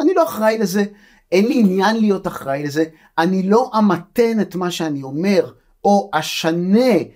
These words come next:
את האמת כמו שאני מבין אותה, כדי להקטין את הסיכון שמישהו יבוא ויגיד, "אבל פרופסור דובי אומר שהכל בסדר." זה לא מעניין אותי. אין לי אחריות לעניין הזה. האחריות שלי היא לאמת המדעית ול-,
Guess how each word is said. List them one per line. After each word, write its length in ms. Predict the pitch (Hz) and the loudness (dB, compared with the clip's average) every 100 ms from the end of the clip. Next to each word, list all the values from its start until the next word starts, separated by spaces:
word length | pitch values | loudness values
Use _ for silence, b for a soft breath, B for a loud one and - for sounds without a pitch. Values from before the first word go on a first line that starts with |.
| b - | b -4
את 140 | 156 160 | 0 4
האמת 460 | 156 175 220 226 | 4 4 2 2
כמו 240 | - 185 185 | -4 -6 -4
שאני 260 | 185 185 | -4 -2
מבין 320 | 185 160 302 | -2 2 4
אותה, 300 | 349 202 208 208 b b b | 2 2 0 -2 b b b
כדי 840 | - 190 139 131 277 320 302 247 - - | -2 0 0 0 4 4 2 0 -4 -2
להקטין 680 | 180 170 - - 277 294 | 0 0 -4 -6 0 0
את 120 | 269 226 | 0 -2
הסיכון 720 | 208 208 202 254 294 285 262 202 B - | 0 -2 -4 -4 -2 0 0 -2 B -8
שמישהו 560 | - 208 240 262 233 | 0 2 2 0 0
יבוא 240 | 202 190 220 | 0 2 0
ויגיד, 360 | 202 180 226 | 0 0 0
"אבל 140 | 202 180 | 0 0
פרופסור 440 | 170 170 185 180 | -2 -2 -2 -2
דובי 220 | 165 160 | -2 0
אומר 160 | 160 147 | -2 -2
שהכל 260 | 139 135 127 | -10 -12 -12
בסדר." 360 | 147 - 208 208 - 185 - | -12 -16 -18 -20 -20 -20 -4
זה 160 | 147 | 0
לא 120 | 180 214 | 2 4
מעניין 320 | 208 208 214 | 4 2 2
אותי. 240 | 208 117 135 - _ - | -2 -8 -14 -16 _ 0
אין 120 | 190 | 2
לי 100 | 226 | 2
אחריות 460 | - 175 180 214 | 0 0 0 0
לעניין 340 | 139 120 107 98 | -4 -6 -6 -10
הזה. 160 | 98 98 _ _ | -16 -20 _ _
האחריות 560 | 156 160 170 175 220 - | -4 -4 0 2 2 0
שלי 220 | 180 196 226 175 | -2 0 0 0
היא 280 | 202 196 160 | 2 2 2
לאמת 440 | 143 165 185 190 | 0 -2 -2 -2
המדעית 600 | 175 143 147 233 214 - _ _ _ 139 | -4 -4 -4 -2 -4 -6 _ _ _ -2
ול-, 260 | 143 156 | 2 2